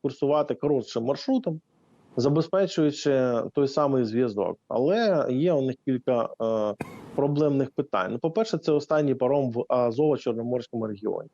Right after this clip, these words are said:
Тобто і в Азовському морі, і в Чорному цей паром був останній. Е, він був доволі, е,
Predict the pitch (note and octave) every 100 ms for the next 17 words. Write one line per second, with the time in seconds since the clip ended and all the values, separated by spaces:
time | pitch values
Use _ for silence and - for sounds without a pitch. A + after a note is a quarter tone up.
0 | - C3+ - G2 D#3 F#3 F3 F3 D#3+ -
1 | D3+ C#3 C3 A#2+ - _ _ - C3 -
2 | G3 F#3+ D3+ B2+ F#3 E3+ C3+ D3+ A#2 B2+
3 | G#2 - G2 F#2+ _ _ _ _ _ -
4 | - - B2+ B2+ B2 B2 B2 A#2+ A#2+ A#2
5 | A#2+ G#2+ G3 G#3 F3 F3 D3 D#3 D#3+ D3
6 | B2+ A#2 A2 - A#2 A#2+ A#2+ A#2 A2+